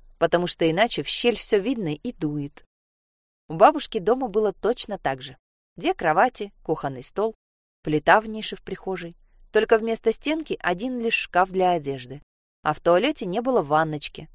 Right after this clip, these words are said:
вода шла прямо в раковину. Саша сняла тапки в прихожей, залезла с ногами на кровать.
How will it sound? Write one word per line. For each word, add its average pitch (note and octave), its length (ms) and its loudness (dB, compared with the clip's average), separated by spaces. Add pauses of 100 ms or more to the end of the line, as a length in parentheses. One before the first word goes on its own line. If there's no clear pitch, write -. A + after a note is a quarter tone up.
(140)
вода E3 300 4
шла - 180 -4
прямо G#3 300 -2
в E3+ 40 -6
раковину. D3+ 460 -4 (680)
Саша G3 260 0
сняла D#3+ 320 4
тапки A#3 300 2
в G3 60 -4
прихожей, F#3+ 520 -6 (240)
залезла G3+ 480 2
с - 80 -6
ногами E3 340 4
на E3+ 100 -4
кровать. C#3 440 -8